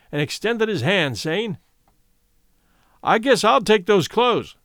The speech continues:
Thank you for bringing them aboard so promptly."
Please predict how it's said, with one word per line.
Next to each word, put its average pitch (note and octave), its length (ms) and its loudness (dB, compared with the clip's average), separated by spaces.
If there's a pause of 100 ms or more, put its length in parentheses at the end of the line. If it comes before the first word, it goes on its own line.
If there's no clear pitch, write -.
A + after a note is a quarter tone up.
(640)
Thank F#3 280 0
you E3 80 0
for D3+ 100 -2
bringing F#3+ 300 0
them G#3+ 100 0
aboard G#3 380 0
so F#3 140 2
promptly." E3 540 -2